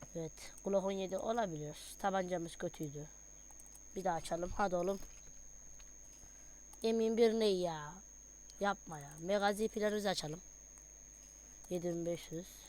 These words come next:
Beş bin. On beş bin iyidir. Git ya. De, nişancı kasasını açalım arkadaşlar.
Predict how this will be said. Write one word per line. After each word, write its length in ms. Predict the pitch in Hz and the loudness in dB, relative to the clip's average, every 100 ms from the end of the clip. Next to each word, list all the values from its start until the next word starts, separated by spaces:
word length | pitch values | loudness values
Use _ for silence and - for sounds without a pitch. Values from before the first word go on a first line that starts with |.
| - - - - - - - - - - - - - - - - - - - - - - | -18 -18 -18 -18 -18 -18 -18 -20 -20 -20 -18 -18 -18 -18 -18 -18 -18 -18 -18 -18 -16 -10
Beş 320 | 180 185 - 180 | -4 -4 -4 -4
bin. 180 | 190 202 - - - - - - - - - - - - - - - - - - - - - | -6 -8 -16 -18 -18 -18 -18 -18 -18 -18 -20 -20 -20 -18 -18 -18 -18 -18 -18 -18 -18 -18 -2
On 220 | 220 202 | 0 0
beş 220 | 170 - | -2 -6
bin 140 | 180 185 | -6 -2
iyidir. 540 | 202 160 175 - - - - - - - - | -2 -2 -8 -10 -14 -16 -18 -20 -20 -20 -16
Git 220 | 185 - | -16 -12
ya. 120 | 156 143 165 - - - - - - - - - - - - - | -12 -10 -12 -16 -20 -18 -18 -18 -18 -18 -18 -18 -18 -18 -16 -8
De, 340 | 170 165 160 165 | -6 -4 -8 -8
nişancı 360 | 170 196 196 | -2 0 -2
kasasını 380 | 190 - - 202 | -6 -10 -6 -4
açalım 340 | 185 170 156 | -2 -4 -6
arkadaşlar. 440 | 165 160 156 170 | -6 -8 -6 -6